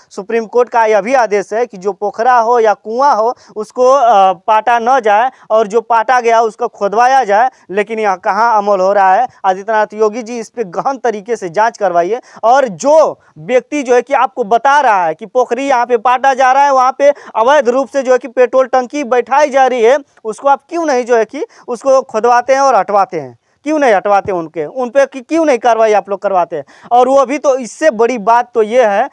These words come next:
कि जो भाजपा के में आपके कार्यकर्ता हैं, उनका भी नहीं आप सुन रहे हैं।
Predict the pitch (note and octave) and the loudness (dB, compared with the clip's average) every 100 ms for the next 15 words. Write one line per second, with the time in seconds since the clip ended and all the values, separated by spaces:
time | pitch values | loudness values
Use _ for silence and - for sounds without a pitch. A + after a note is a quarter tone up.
0 | _ - A3 A#3 E3 E3 F#3+ - C#4+ - | _ -16 -8 -6 -4 -2 -4 0 0 0
1 | C4+ C4 A3+ C4 C#4+ G#3 B3+ C#4 - C4+ | -4 -4 0 0 0 0 0 0 -4 -2
2 | B3 G#3 G#3+ G3 G3+ G3 A#3 - G#3+ G#3 | 0 0 0 0 -2 -2 -6 -12 -10 -2
3 | C4 A3+ B3 B3 - A#3+ A3+ A3 | -2 -2 -4 -4 -4 -8 -4 -4